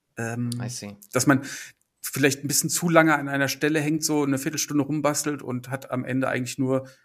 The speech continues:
Speaker 1: ist von einer Insel zur anderen geflogen und das muss ich noch rausstellen, ist das Fun oder nicht? Ich glaub aber schon.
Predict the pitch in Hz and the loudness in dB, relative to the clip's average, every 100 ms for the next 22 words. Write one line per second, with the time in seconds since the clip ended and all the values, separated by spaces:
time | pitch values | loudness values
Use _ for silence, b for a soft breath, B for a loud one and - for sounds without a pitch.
0 | B - - - - 120 - 131 131 131 | B -4 -4 -4 -8 -4 0 2 4 2
1 | 127 123 - 147 131 - 123 117 127 117 | 0 -2 0 2 2 0 -2 -2 -2 -4
2 | 117 - - _ _ _ _ _ - - | -6 -10 -20 _ _ _ _ _ -8 0
3 | - - 143 139 139 147 131 131 135 - | 0 0 -2 -2 0 0 2 2 2 0
4 | 117 117 120 - 117 - - 139 151 139 | -2 -2 -2 -4 -2 -2 2 2 2 0
5 | 123 101 - B B B B B B _ | -2 -4 -12 B B B B B B _
6 | _ _ _ - - 175 131 127 117 107 | _ _ _ -10 2 4 4 2 0 0
7 | 92 | -4